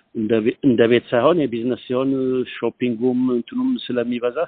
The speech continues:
እንትኑ ያው እንግዲህ ኦልሞስት ሬዲ ነን። ያው ቡኪንጎችም፣ እ፣ እየመጡ ነው። ዛሬም እስከ፣ እስከ እሑድ ድረስ ጥ-፣ ጥሩ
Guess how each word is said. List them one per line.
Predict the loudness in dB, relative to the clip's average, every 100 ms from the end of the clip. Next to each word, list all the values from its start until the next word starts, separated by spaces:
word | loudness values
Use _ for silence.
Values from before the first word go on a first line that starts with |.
| -8 _ _ -20 _ _ -12
እንትኑ | -6 -2 -2 -2 -4 -4
ያው | -2 -2
እንግዲህ | -2 -2 2
ኦልሞስት | 4 4 2
ሬዲ | 0 2 2
ነን። | 2 0 -2 -8 _ _ -20 -20 -20 -6
ያው | -4 -2 -2 -2
ቡኪንጎችም፣ | -4 2 2 2 0 0 2 0 -2 _
እ፣ | -2 -2 -2 -2
እየመጡ | -2 0 0 -2 -4
ነው። | -2 -2 -2 -2 -4 -6
ዛሬም | -4 -2 -2 -6
እስከ፣ | -8 -12 -18
እስከ | -6 0
እሑድ | 2 0
ድረስ | -4 -2
ጥ-፣ | 0 2 0
ጥሩ | 0